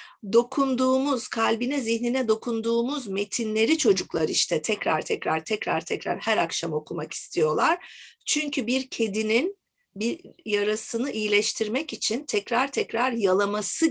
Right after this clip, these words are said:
gibi çocuk o kitabı okumak istiyor. Onun bir yarasına dokunuyor o metin, o kitap. O yüzden tekrar tekrar okumak istiyor. Kitaplar çocuklarda aşı görevi görüyor, bunu unutmayalım.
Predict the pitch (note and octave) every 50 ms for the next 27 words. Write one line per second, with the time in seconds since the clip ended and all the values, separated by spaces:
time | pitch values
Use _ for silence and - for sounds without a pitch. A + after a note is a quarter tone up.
0 | A3+ A3 F#3+ G3 F#3 G3 F#3 E3+ D#3 B2 - _ _ _ _ - - G3 - -
1 | F3 - F3+ F3 F3 - - - E3+ D#3 - - C#3+ D#3+ - - F3 D3 - -
2 | - - - - D#3+ D3+ - - - - - - _ _ A3 A3 B3+ D#4 D#4+ C#4+
3 | C4+ B3+ A#3+ A#3+ B3+ B3+ - - C4+ D4 D4+ B3 G3 G3+ F#3 E3+ - - F#3 F#3
4 | F#3+ A3+ C#4+ E4+ E4+ A3 - E3 E3 D#3 D3+ D#3 - - - - - - - D#3+
5 | F3 E3+ - E3+ - - C#3 - - - _ - - - _ _ _ - A3+ D4
6 | D#4 D#4+ E4 B3+ G#3 - G3 F#3 F3 - E3+ D#3+ E3 - C#3+ D3 D#3 - - -
7 | - - D#3+ D#3 C#3 D3 - - D3 C#3 C3+ C3+ - - - - - F#3 A3+ C#4+
8 | D#4 - - - - - - A3+ - C4+ C4+ C#4 - D#4+ E4 F4 E4 - C#4 A#3
9 | B3+ - - C#4 C#4 D4 C#4+ D4 - - F#3+ - - - C4 A3 G#3+ F3+ E3+ D#3+
10 | D#3+ D3+ D3+ - - D#3+ D#3+ D#3+ D#3+ D#3 D#3 E3+ F#3+ G#3 A3+ - F#3+ G#3 A#3 B3+
11 | - - F#3+ E3+ E3+ D#3 D3 A#2+ - E3 A#3+ E4 -